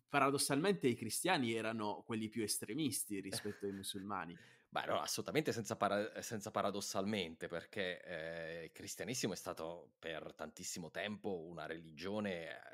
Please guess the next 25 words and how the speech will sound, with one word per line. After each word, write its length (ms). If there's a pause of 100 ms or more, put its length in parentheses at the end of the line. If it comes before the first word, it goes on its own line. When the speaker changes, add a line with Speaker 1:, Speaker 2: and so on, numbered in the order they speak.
Speaker 2:
eh, 40
ferocemente 960
monoteistica 880
e 40
ferocemente, 920 (340)
eh, 120
militante. 840 (380)
Eh, 760
quindi 220
questo 240
non, 220
non 140
c'entra, 280 (240)
non 260
che 240
l'Islam 480
fosse 280
diverso, 560
eh, 100
poi 200
c'è, 260
c'è, 140
adesso 280
c'è 140
una, 320